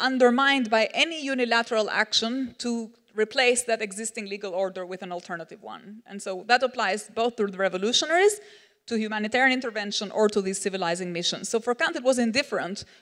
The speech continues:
what aim the people who try to overthrow these governments had. You know, you could have very well-meaning revolutionaries who are trying to fight an oppressive government, authoritarian, d-, despotic government, as he says it.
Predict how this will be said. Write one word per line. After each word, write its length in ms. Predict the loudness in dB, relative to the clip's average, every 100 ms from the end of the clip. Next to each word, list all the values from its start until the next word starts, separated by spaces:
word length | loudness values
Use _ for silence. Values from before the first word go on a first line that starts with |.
| _
what 220 | 4 4 0 4
aim 420 | 4 4 -2 -4
the 80 | -6
people 260 | -4 -2 -2
who 120 | -2
try 240 | -2 0 0
to 100 | 0
overthrow 840 | 0 2 -2 -2 0 2 0 -2 -10
these 160 | -12 -6
governments 540 | -6 -6 -12 -18 -18
had. 320 | -12 -12 -14 -20 _
You 120 | -20
know, 80 | -20
you 140 | -18
could 160 | -12 -6
have 160 | -4 0
very 180 | 2
well-meaning 460 | 4 4 4 0 0
revolutionaries 760 | 0 0 -2 -2 -4 -6 -8 -4
who 100 | -4
are 100 | -2
trying 240 | -2 -2
to 80 | -4
fight 320 | -2 -2 -2 -8
an 100 | -12
oppressive 540 | -8 -8 -8 -10 -12 _ _ _ _ -20 _
government, 480 | -12 -8 -6 -6 -8
authoritarian, 800 | -12 -6 -6 -4 -4 -4 -6 -12 -16
d-, 80 | -18 _
despotic 460 | -6 -4 -6 -6
government, 420 | -6 -6 -4 -6 -8 -20 -20 _ -6
as 180 | -4
he 100 | -2
says 260 | 0 2 2
it. 180 | 0